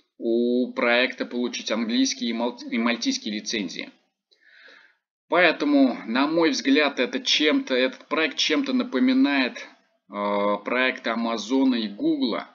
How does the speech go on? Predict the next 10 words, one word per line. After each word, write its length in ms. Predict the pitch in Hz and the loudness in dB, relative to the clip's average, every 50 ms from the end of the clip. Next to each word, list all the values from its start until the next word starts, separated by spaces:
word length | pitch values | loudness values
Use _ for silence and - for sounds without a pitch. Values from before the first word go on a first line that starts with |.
| _ _ _ _ _ _ _ _ _ _ _ _ | _ _ _ _ _ _ _ _ _ _ _ _
где-то 1080 | - 92 87 98 95 - 104 120 127 127 123 - 123 117 110 110 104 101 101 98 92 90 | -14 -14 -14 -12 -10 -6 -2 0 0 0 0 0 0 0 0 0 0 -2 -2 -4 -4 -6
в 60 | 101 | -4
начале 640 | 107 113 120 - - - 139 139 139 135 135 131 117 | -4 -4 -4 -4 -4 -2 0 2 2 2 2 0 -2
двухтысячных, 800 | 110 113 117 123 123 - - 135 131 127 - - - 120 98 - | -2 -4 -4 -6 -6 -4 0 2 2 2 2 -2 -4 -4 -6 -6
в 40 | |
середине 520 | - - 117 110 113 107 113 120 120 117 107 | -8 -8 -6 -6 -4 -4 -4 -2 -2 -2 -4
двухтысячных 720 | 98 113 110 107 - - 127 113 113 - - 107 104 92 | -4 -6 -8 -8 -6 -6 -6 -4 -4 -4 -6 -6 -6 -6
годов, 420 | 90 107 113 110 113 110 90 - - | -4 -4 -4 -2 -2 -4 -4 -6 -4
когда, 680 | - 92 92 95 95 92 110 113 117 117 110 101 - - - _ _ _ _ _ _ _ _ _ _ _ _ _ _ | -4 -4 -2 -2 -4 -2 0 0 2 2 0 -2 -6 -10 -20 _ _ _ _ _ _ _ _ _ _ _ _ _ _
э, 40 | _ | _